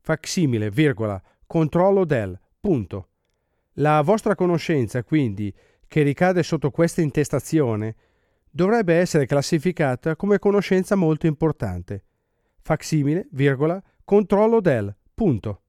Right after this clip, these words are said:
Qualsiasi cosa che si trovi sotto tale classificazione è più importante di facsimile, virgola, cancellazione del e di facsimile, virgola, riduzione del.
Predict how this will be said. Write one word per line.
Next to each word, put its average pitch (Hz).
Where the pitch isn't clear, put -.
Qualsiasi 220
cosa 131
che 120
si 143
trovi 170
sotto 151
tale 160
classificazione 110
è 165
più 196
importante 196
di 170
facsimile, 120
virgola, 131
cancellazione 175
del 98
e 151
di 131
facsimile, 120
virgola, 110
riduzione 196
del. 101